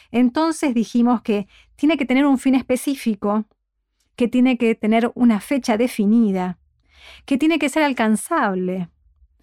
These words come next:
que tenemos que escribirlo, que tiene que tener su premisa positiva, que podemos,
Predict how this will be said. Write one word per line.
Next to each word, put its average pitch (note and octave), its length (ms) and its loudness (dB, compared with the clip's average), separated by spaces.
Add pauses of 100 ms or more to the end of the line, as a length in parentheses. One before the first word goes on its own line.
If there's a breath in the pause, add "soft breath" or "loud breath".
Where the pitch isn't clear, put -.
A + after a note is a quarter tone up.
(420 soft breath)
que B3 120 -4
tenemos C#4 320 2
que C4 100 -2
escribirlo, G3+ 960 0 (1200 soft breath)
que D4 120 0
tiene E4+ 240 0
que D#4 100 -2
tener C4+ 260 0
su C#4+ 140 -2
premisa A#3+ 460 2
positiva, G3 920 -4 (600)
que A#3+ 140 -2
podemos, C#4+ 680 0